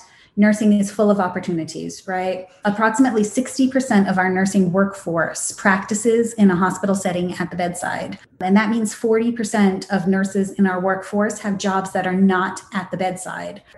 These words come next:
We can start introducing those to our students. So can you give us some examples of career paths in nursing that are not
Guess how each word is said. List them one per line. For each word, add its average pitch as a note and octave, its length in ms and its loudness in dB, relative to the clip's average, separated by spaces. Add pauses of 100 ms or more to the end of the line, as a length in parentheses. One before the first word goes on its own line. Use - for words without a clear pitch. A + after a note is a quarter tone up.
(100)
We G3+ 160 0
can G3+ 100 4
start G#3 260 0
introducing G#3+ 600 2
those E3 240 -4
to F3+ 160 -6
our E3+ 100 -4
students. D#3+ 680 -8 (200)
So - 180 0
can B3+ 220 6
you D4+ 100 6
give G4+ 180 0
us A4 180 -4
some C#4+ 120 4
examples G#3+ 560 0
of G3+ 120 -2
career G3 320 0
paths A#3 480 -4
in G3+ 160 4
nursing G3+ 500 2
that F#3 140 4
are F3+ 100 0
not F3+ 400 -2